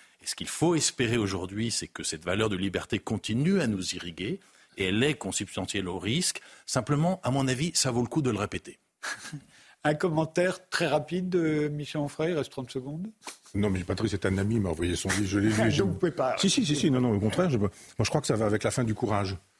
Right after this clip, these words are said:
Speaker 3: Et que, euh, le courage, ça s'enseigne. Souvenez-vous, les petits Lacédémoniens, les petits Spartiates à qui on disait, voilà, il va falloir, euh,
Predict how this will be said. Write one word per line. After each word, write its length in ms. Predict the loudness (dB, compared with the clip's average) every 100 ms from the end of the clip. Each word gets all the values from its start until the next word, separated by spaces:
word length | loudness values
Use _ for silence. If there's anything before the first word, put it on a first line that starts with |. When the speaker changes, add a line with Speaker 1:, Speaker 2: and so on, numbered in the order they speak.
| _ _
Speaker 3:
Et 120 | -8 -4
que, 340 | 0 0 2
euh, 540 | 2 2 2 2 0 -2
le 140 | -2 -2
courage, 300 | 0 0 0
ça 80 |
s'enseigne. 540 | -2 -2 0 0 0 -4 -10 _ _
Souvenez-vous, 400 | -6 -2 0 2
les 100 | 0
petits 140 | -2 0
Lacédémoniens, 720 | 0 0 0 0 2 2 2
les 80 | 0
petits 140 | -2
Spartiates 500 | -2 -4 -2 -2 0
à 60 | -4
qui 180 | -2
on 80 | -2
disait, 320 | -4 -2 0
voilà, 240 | 0 0 0
il 60 |
va 80 | -2
falloir, 440 | -4 -2 -2 -2
euh, 100 | -4